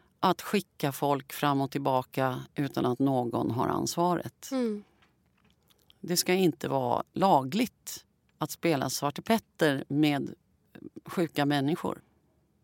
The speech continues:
Speaker 1: Och, eh, man kan ju bara föreställa sig om det här hade varit en cancerpatient.
Speaker 2: Mm. Vilket ståhej det hade blivit.
Speaker 1: Ja. Eh, och, ehm,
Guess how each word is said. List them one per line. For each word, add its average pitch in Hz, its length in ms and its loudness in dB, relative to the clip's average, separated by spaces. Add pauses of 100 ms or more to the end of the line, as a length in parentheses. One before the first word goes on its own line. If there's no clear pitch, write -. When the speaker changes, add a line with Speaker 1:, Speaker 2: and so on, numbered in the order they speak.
(300)
Speaker 1:
Och, - 440 -4
eh, 147 180 2
man 147 180 0
kan 170 120 2
ju 175 60 6
bara 165 120 4
föreställa 180 640 2
sig 139 240 0
om 139 100 0
det 151 80 0
här 139 120 0
hade 139 120 0
varit 151 380 0
en 156 100 2
cancerpatient. 170 1300 -2
Speaker 2:
Mm. 196 380 -4 (400)
Vilket 196 300 -12
ståhej 185 380 -4
det 180 100 -6
hade 185 200 -8
blivit. 190 280 0
Speaker 1:
Ja. 160 380 6 (1200)
Eh, 160 380 0
och, - 400 0
ehm, 170 400 4